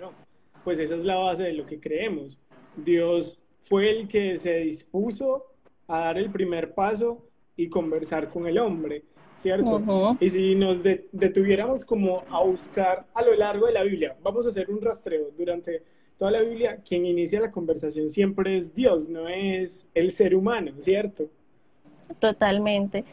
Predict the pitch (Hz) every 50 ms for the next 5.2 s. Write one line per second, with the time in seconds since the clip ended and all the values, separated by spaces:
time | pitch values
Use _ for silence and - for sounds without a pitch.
0 | - - - - - - 226 240 240 240 240 - 269 262 262 - - - - -
1 | - 247 233 233 226 208 - 240 233 233 247 262 269 269 262 262 254 247 240 -
2 | 220 208 208 202 202 - 226 220 214 226 - 262 226 220 208 208 214 220 214 247
3 | 247 - 247 254 247 247 240 233 - 240 226 220 214 214 208 196 - - 233 233
4 | 240 233 220 214 - 214 208 196 196 202 208 208 214 226 226 226 226 226 226 226
5 | 226 233 233